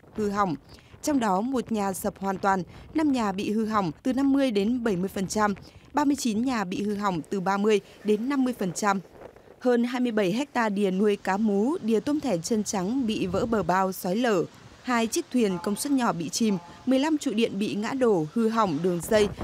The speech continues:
và làm mất điện tại năm mươi mốt trên một trăm mười xã, phường, thị trấn. Ước tính giá trị thiệt hại ban đầu khoảng hơn sáu tỷ đồng. Theo nhận định, do ảnh hưởng của bão số chín sẽ gây mưa lớn sau bão,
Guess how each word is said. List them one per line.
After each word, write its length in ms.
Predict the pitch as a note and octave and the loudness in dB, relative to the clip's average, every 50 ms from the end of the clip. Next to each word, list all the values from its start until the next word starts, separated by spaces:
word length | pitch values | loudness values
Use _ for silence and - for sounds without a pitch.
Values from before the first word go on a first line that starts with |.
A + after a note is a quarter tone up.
| - - | -4 -2
và 80 | B3 A#3+ | 0 2
làm 220 | A#3+ A3+ A3 A3+ | 2 2 0 0
mất 140 | C#4 F#4+ G4 | 0 -2 0
điện 220 | A#3 A3+ G#3+ - G3 - | -2 -2 -2 -2 -4 -4
tại 160 | G#3 - - | -4 -2 -2
năm 160 | G3+ G#3 G3+ | -2 -2 -2
mươi 80 | G3+ F#3+ | 0 0
mốt 200 | G#3 B3 D4+ C#4 - | 0 0 -2 -2 -2
trên 220 | - B3 G#3 G3 | -2 0 0 0
một 140 | F3+ E3+ - | -2 -2 -4
trăm 240 | - G#3 G3 G3 F#3+ | -4 -4 -2 -2 0
mười 180 | G3 F3+ E3+ | 0 0 0
xã, 340 | E3+ - - F#3+ - - C#4 - - | -2 -2 0 0 0 0 -2 -4 -4
phường, 120 | - G3+ F3 | -6 -6 -6
thị 120 | - - D#3 | -6 -8 -4
trấn. 260 | - G3+ F#3 G#3 C4+ - - - - - - - - - | -2 0 2 2 0 -2 -6 -12 -20 -20 -20 -20 -6 -4
Ước 140 | - F4 - - | -4 -4 -2 0
tính 280 | B3+ A#3 G#3+ A3 C4 C#4 | 0 2 2 2 0 0
giá 200 | - A#3+ A3 A#3+ | -2 -2 -4 -2
trị 160 | - C#4+ G#3+ G#3 | -4 -6 -4 -4
thiệt 120 | G#3+ F#3+ | -4 -2
hại 160 | G3 F#3+ - | -2 -4 -2
ban 220 | F#3 G3+ G3+ G#3 F#3 | -2 -2 -2 0 2
đầu 220 | G3+ F#3+ F#3 E3+ - - | 4 4 2 2 -2 -4
khoảng 240 | - B3+ G#3 F3 D#3+ | -2 -2 -2 -2 -4
hơn 240 | - G#3 A3 G3+ F#3 | -2 -2 -2 -2 -2
sáu 260 | - - F3+ E3+ - - | -2 -2 -2 -2 0 0
tỷ 100 | C4+ G#3+ | -2 0
đồng. 200 | F3 F3+ F3 F3 - - - - - - - - - - - - | 2 2 2 2 0 -4 -8 -8 -10 -12 -12 -12 -10 -10 -6 -4
Theo 120 | F4 E4+ | 0 0
nhận 160 | D4+ C4+ G#3+ | 0 0 0
định, 180 | A3 - - G#3+ - | 0 -2 -2 -4 -4
do 60 | A#3+ - | -4 -4
ảnh 140 | G3+ G3 | -2 -2
hưởng 140 | F#3+ F#3+ D#3 | -2 -2 -2
của 120 | - F3 E3+ | -2 -2 -2
bão 160 | F3 F3+ A3+ | 0 0 0
số 160 | - A3 G#3 | 0 -2 -2
chín 340 | G3+ - - A3 F#3+ G#3+ A#3+ | -2 -2 -4 -2 -2 -2 -4
sẽ 220 | - - B3+ B3 | -4 -4 -4 -4
gây 220 | A3 G#3 A3+ G#3 G3+ | -2 0 0 0 2
mưa 200 | G3+ G3+ G3+ F#3+ | 2 2 0 2
lớn 300 | F#3+ F3 E3+ F3+ G#3 A#3+ | 2 2 0 0 0 -2
sau 200 | - - A#3 F#3 | -4 -4 -2 0
bão, 300 | F3+ E3+ A#2 - D4 | 0 2 2 2 0